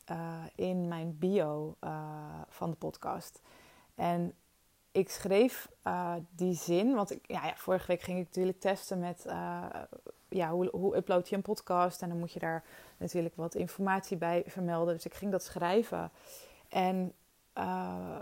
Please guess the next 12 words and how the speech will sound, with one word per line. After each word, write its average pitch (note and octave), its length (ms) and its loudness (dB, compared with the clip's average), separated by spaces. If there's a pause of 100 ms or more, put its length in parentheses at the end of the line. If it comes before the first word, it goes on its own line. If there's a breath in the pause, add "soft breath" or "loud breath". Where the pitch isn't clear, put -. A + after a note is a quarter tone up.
(160)
eigenlijk A#3 400 4
nadat A3+ 400 4
ik F#3+ 120 -6
daarmee F#3 640 0
was F3+ 320 -4
begonnen, G#3 580 0 (360)
begonnen A3 420 2
er F#3 80 -4
zoveel A3+ 400 2
puzzelstukjes - 760 -4
te - 120 -12
vallen. D3 540 -2